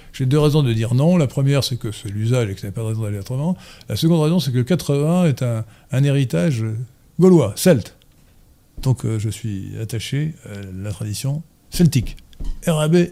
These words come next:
L deux un. Merci. <laughs> Alors, chers auditeurs de,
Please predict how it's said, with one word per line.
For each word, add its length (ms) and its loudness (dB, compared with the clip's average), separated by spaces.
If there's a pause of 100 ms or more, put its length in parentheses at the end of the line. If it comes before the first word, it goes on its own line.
L 140 4
deux 160 2
un. 100 -8 (320)
Merci. 260 -6 (720)
<laughs> 520 -8
Alors, 140 4
chers 200 8
auditeurs 400 6
de, 160 6